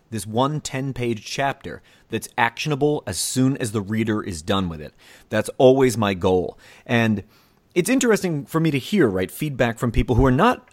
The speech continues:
uh, uh, they're not professional wrestlers. They're just fans. They're lovers of the art form.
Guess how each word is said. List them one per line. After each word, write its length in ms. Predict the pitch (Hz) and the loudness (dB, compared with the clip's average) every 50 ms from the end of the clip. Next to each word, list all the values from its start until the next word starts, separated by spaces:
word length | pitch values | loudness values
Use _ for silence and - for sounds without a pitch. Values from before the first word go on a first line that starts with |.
| - | -8
uh, 40 | 113 110 101 - | -6 -4 -4 -2
uh, 120 | - 104 - | -4 -4 -6
they're 640 | 120 123 113 110 110 117 113 110 - 104 104 - 110 110 | -6 -6 -8 -6 -4 -2 -2 -2 -2 -4 -4 0 2 4
not 220 | 113 131 - - | 4 2 2 0
professional 420 | 120 110 135 139 131 - 160 147 | -2 -2 0 0 0 0 0 0
wrestlers. 500 | 143 160 - - - - 101 71 64 - - - - - - | 2 2 2 0 0 -2 -4 -6 -6 -8 -14 -18 -20 -6 0
They're 120 | - 147 | 2 2
just 200 | 139 165 - - | 2 2 0 -2
fans. 460 | - - - 147 156 190 214 160 113 | -4 0 2 2 4 4 2 0 2
They're 100 | 107 117 | 2 0
lovers 480 | 117 110 113 123 147 147 165 151 123 110 | 2 6 8 8 8 8 6 2 4 4
of 160 | 92 123 104 | 2 2 2
the 140 | 101 110 85 | 0 -2 0
art 240 | 104 147 208 240 - | 2 2 2 0 -2
form. 400 | - - 98 87 85 85 90 | -4 -4 -4 -4 -4 -6 -8